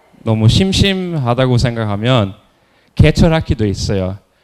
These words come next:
겨울에는 공부할 수 있고, 그리고 summer는 서머 캠퍼스도 그 공부할 수 있어요. 그리고 그때는 사실은 열심히, 그 교-, 교수님이랑 열심히 공부해도 분위기 좀 달라요.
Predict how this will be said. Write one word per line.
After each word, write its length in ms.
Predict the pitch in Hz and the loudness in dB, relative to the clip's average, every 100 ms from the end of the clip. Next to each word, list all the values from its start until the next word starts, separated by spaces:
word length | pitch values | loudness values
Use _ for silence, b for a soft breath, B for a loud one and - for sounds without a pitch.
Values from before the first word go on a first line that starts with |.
| _ - | _ -2
겨울에는 880 | - 180 180 175 170 170 214 240 240 - _ _ | 2 4 2 2 0 -2 -4 -6 -12 -20 _ _
공부할 400 | - 143 147 147 | -6 0 2 2
수 140 | - | 2
있고, 260 | 127 - 196 | -2 -2 0
그리고 300 | - 143 131 | 2 2 2
summer는 640 | 127 165 175 175 165 190 | 2 0 -4 -6 -6 -8
서머 380 | 185 151 135 143 | -8 -6 -4 -4
캠퍼스도 840 | - 143 143 151 131 - 139 156 - _ _ _ _ | -6 -6 -4 -4 -4 -2 -2 -4 -8 _ _ _ _
그 560 | - 117 113 110 107 104 - _ _ _ _ _ _ _ | -4 0 2 2 2 0 -4 _ _ _ _ _ _ _
공부할 380 | - 117 117 113 | -8 2 4 4
수 140 | 101 | 2
있어요. 480 | 90 - 95 90 90 - b b b | -4 -6 -4 -4 -6 -10 b b b
그리고 300 | - 131 156 | -2 2 4
그때는 600 | 143 143 - 185 180 175 110 | 4 2 2 0 0 -2 -2
사실은 600 | 120 120 156 147 123 101 - _ _ _ _ _ b b - | 0 0 0 -2 -2 -6 -16 _ _ _ _ _ b b 0
열심히, 680 | 123 143 - 175 185 185 - _ | 4 4 2 -2 -2 -4 -6 _
그 260 | 139 127 - | 0 0 2
교-, 120 | - | -2
교수님이랑 640 | - 180 - 208 196 185 151 | 0 -2 -2 -4 -6 -4 0
열심히 440 | 113 135 160 160 | 0 0 -2 -4
공부해도 680 | 151 139 139 139 131 175 196 _ _ _ _ | -4 -4 0 0 0 -2 -6 _ _ _ _
분위기 380 | - 123 143 139 | 0 0 0 -4
좀 180 | - 110 | -4 -2
달라요. 580 | - 90 90 87 87 | -2 -2 -4 -8 -10